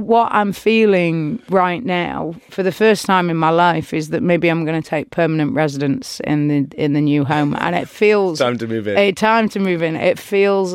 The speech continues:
Speaker 1: amazing
Speaker 2: Mm.
Speaker 1: in a way that I haven't had before.
Speaker 2: Yeah.
Speaker 1: And, and I think, you know, that's, I've, I, we,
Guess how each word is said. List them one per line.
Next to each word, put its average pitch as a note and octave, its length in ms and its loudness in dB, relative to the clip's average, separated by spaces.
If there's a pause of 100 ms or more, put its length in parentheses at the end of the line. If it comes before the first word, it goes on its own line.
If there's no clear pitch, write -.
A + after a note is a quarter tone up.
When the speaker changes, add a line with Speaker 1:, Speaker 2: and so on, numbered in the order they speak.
(140)
Speaker 1:
amazing F3+ 1080 0
Speaker 2:
Mm. B2+ 460 -4 (180)
Speaker 1:
in F#3 180 0
a F3+ 100 0
way F3 400 2
that E3 320 0
I E3+ 400 0
haven't E3+ 540 -2 (240)
had D#3 460 -4 (360)
before. D3 680 -2
Speaker 2:
Yeah. E3+ 180 0
Speaker 1:
And, E3 200 -2 (320)
and A#3 140 0
I A#3 80 2
think, B3+ 360 0
you G3+ 120 0
know, D3 380 -2 (100)
that's, - 640 -4
I've, F#3 280 0
I, - 100 -6 (280)
we, G3 300 -6